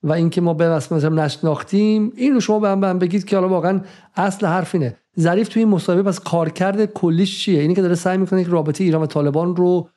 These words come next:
به قول معروف، اه، مخصوص‌تر کنه، درسته؟ و دعوا بندازه بین ایران و طالبان. چرا داره این کار انجام می‌ده؟ آ، چه اتفاقی افتاده که ظریف اومده به میدان؟ به نظر این کار طبیعی نیستش. آیا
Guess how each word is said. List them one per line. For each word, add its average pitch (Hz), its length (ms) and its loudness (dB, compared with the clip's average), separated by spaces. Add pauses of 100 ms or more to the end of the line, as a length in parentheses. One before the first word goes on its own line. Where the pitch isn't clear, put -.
(220)
به 151 100 -4
قول 170 160 0
معروف، 165 540 0
اه، 143 460 -2 (160)
مخصوص‌تر 143 560 -2
کنه، 139 260 -4
درسته؟ 135 580 0 (300)
و 165 60 0
دعوا 151 340 -2
بندازه 156 340 0
بین 147 160 0
ایران 143 300 0
و 135 40 0
طالبان. 117 540 -4 (160)
چرا 233 280 -2
داره 170 140 2
این 147 100 0
کار 151 160 -2
انجام 127 360 0
می‌ده؟ 127 180 2
آ، 165 120 -2
چه 233 140 -2
اتفاقی 160 420 -2
افتاده 139 280 0
که 139 80 2
ظریف 135 300 0
اومده 131 240 0
به 127 100 0
میدان؟ 120 520 0 (300)
به 165 80 0
نظر 160 180 0
این 220 120 0
کار 208 120 0
طبیعی 160 380 2
نیستش. 165 400 -2
آیا 175 380 0